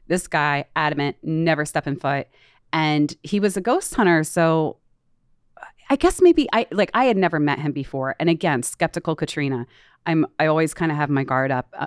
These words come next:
where I'm like, "Maybe this is for clout." It was not.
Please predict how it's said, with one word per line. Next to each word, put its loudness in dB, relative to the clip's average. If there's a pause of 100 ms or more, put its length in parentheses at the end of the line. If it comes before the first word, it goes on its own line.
(140)
where 2
I'm 2
like, -4
"Maybe 2 (420)
this -6
is -6
for -12
clout." -2 (520)
It 0
was 0
not. -6